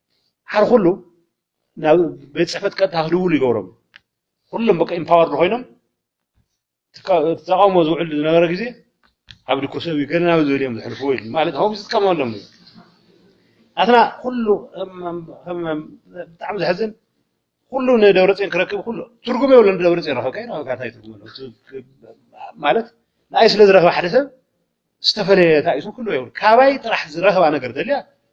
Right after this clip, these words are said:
ካባይ ተዝረ-፣ ክረክብ ይኽእል ኣሎ። ሶ፣ ሙሉእ ዓቕሚ ግን ክንጥቀም ንኽእል ኣለና። ኣብዚ ተቃውሞ፣ ደጋፊ፣ እ፣ መንግስቲ፣ ዘይመንግስቲ ዝበሃል ነገር ኩሉ የብሉ። ኩልኹም ኣብ ዝተዋፈርኩም ኤርያ ኣብ ዝህልወኩም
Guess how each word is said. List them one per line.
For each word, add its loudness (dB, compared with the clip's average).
ካባይ 4
ተዝረ-፣ -4
ክረክብ -6
ይኽእል -8
ኣሎ። -8
ሶ፣ -4
ሙሉእ 6
ዓቕሚ 0
ግን -2
ክንጥቀም -6
ንኽእል -12
ኣለና። -16
ኣብዚ 0
ተቃውሞ፣ 2
ደጋፊ፣ -4
እ፣ -2
መንግስቲ፣ -2
ዘይመንግስቲ 0
ዝበሃል 2
ነገር -4
ኩሉ -20
የብሉ። -20
ኩልኹም -6
ኣብ -4
ዝተዋፈርኩም -2
ኤርያ -4
ኣብ 0
ዝህልወኩም 2